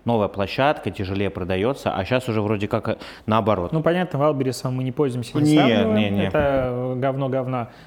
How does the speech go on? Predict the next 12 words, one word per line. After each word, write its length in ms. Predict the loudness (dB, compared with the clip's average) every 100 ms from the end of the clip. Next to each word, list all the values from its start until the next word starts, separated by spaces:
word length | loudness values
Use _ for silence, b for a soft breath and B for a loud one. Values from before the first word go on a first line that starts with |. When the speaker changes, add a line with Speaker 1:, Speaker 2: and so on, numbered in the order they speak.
| B -4
Speaker 2:
А 300 | 0 0 0
по 120 | -2
поводу 1120 | 0 0 2 0 0 0 0 0 0 -2 -4 -8 -18 -6
Мегамаркета, 800 | -2 0 0 -2 -4 -6 -16 -18 -8
который 340 | -6 -2 -2
Сбермегамаркет. 880 | 0 -2 -2 -2 -6 -4 -6 -8 -12 -6
Speaker 1:
Ни 120 | 0 4
разу 280 | 4 4 0
ничего 160 | -2
там 140 | -2 -2
не 80 |
заказывал. 380 | -4 -4 -4 -6